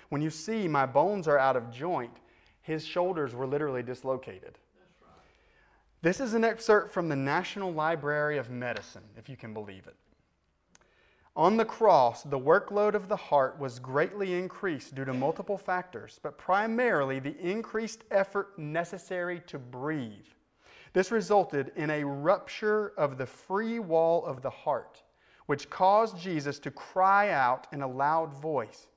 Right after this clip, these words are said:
Speaker 1: and die. This cause of death is confirmed for us by the sword pierce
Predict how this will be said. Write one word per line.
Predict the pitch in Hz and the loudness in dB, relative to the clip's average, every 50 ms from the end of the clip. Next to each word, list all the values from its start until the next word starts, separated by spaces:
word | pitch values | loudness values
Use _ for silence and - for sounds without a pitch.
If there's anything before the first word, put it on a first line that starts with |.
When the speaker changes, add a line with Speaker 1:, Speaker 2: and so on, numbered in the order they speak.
| _ _ _ _ _ _ _ _ | _ _ _ _ _ _ _ _
Speaker 1:
and | - 135 127 123 120 | -8 -8 -6 -4 0
die. | 127 127 127 139 - - - - _ _ _ _ _ _ _ _ _ - - - _ | 2 2 2 0 -2 -6 -14 -20 _ _ _ _ _ _ _ _ _ -20 -20 -18 _
This | 143 156 196 190 - | 0 0 0 0 -2
cause | - - 247 247 254 233 233 | 0 4 6 6 6 6 4
of | 233 196 185 | 0 -2 2
death | 180 170 147 143 139 - | 4 6 6 6 4 2
is | 156 143 | -4 -8
confirmed | - - 151 143 - - - 202 220 240 254 247 | -6 -6 -6 -6 -6 -6 -4 -2 0 0 -2 -4
for | 247 - 180 147 139 | -4 -2 0 2 4
us | 131 123 123 - | 4 2 2 0
by | 143 139 139 | 0 0 0
the | 135 139 | 0 -2
sword | 135 - - - 196 202 226 233 240 233 233 | -6 -8 -8 -6 -2 2 2 2 2 2 -4
pierce | - - 185 170 170 165 - - - | -10 -6 -6 -4 -4 -6 -8 -12 -18